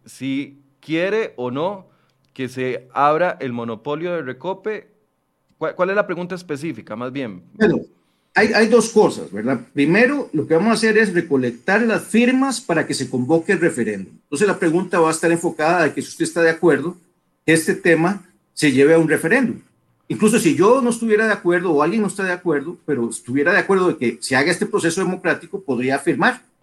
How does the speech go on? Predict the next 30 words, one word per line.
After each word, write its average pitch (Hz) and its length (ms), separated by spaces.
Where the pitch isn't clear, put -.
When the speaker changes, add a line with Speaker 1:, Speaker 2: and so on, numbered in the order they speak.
Speaker 2:
y 131 80
que 123 240
se 123 80
lleve 139 220
esto 156 160
a 170 60
una 156 100
discusión 143 500
más, 135 220
más 135 140
amplia 151 220
entre 123 160
todos 147 160
los 147 100
ciudadanos. 170 380
Speaker 1:
Son 165 160
dos 185 180
Speaker 2:
Ahora, - 160
cuando 202 300
Speaker 1:
preguntas, - 20
Speaker 2:
se 131 60
llegue 127 160
Speaker 1:
entonces, 185 300
dos 151 260
preguntas 185 440
en 156 80
dos 147 140
momentos 170 420
distintos. 135 640
Speaker 2:
Exactamente. 190 840